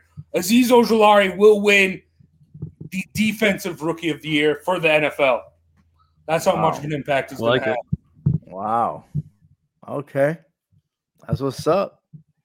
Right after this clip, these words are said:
Speaker 2: <laughs> I, you know what?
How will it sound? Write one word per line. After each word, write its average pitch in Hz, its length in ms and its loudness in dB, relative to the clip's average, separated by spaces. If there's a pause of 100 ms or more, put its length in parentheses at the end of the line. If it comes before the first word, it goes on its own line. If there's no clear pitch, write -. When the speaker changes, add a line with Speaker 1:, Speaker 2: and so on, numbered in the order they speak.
(1200)
Speaker 2:
<laughs> 147 80 -6 (1300)
I, 247 180 -2 (160)
you 196 140 -2
know 233 120 4
what? 233 340 6